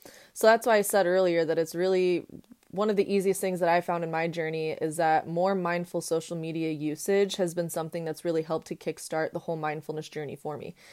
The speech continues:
'Cause once I started to realize that social media literally does not matter and it's just like a digital magazine, things changed for me. That world does not even exist in my physical world. That is an escapism.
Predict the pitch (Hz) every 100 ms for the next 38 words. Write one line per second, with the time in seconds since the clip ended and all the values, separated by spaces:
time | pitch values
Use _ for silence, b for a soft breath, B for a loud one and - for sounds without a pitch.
0 | B B 247 214 233 277 247 226 226 180
1 | 175 180 180 156 175 175 180 170 180 165
2 | 165 175 175 156 170 156 165 - 156 151
3 | 185 208 170 165 - - 180 170 156 170
4 | 180 175 165 151 151 185 190 226 233 247
5 | B B B 240 302 - - 196 202 -
6 | 147 - - _ b b b - - 202
7 | 240 302 - 196 180 185 196 226 208 220
8 | 202 202 214 226 208 170 156 156 185 160
9 | - - 180 165 - 170 165 - 135 123
10 | - - 208 233 359 - 208 180 - -
11 | - 190 170 139 131 - -